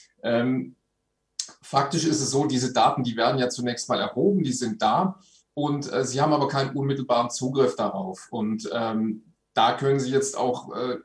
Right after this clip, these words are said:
müssen Sie im Grunde dann auch mit, äh, der Werkstatt oder dem Autobauer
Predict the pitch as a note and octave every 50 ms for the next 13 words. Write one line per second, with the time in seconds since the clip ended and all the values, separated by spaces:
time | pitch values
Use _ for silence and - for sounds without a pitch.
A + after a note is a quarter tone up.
0 | _ _ C#3 C3 C3+ D#3+ D#3+ - E3+ C3+ B2+ C#3 C3+ C3 A#2+ - - B2+ C3 D3
1 | F#3+ F#3 D#3+ B2+ B2+ B2 A#2+ - - B2 - - B2+ B2+ B2+ - - - - A2
2 | B2 A#2 A2+ A2 A2+ A#2 A2 G2+ A2 A#2 C#3+ - - - - C3+ B2+ B2+ B2 -
3 | B2+ A#2 A2+ A2 A2+ A2 G#2+ A2 A#2 B2 - C#3 A#2+ A2+ A#2 A2+ A#2 A#2+ A#2+ -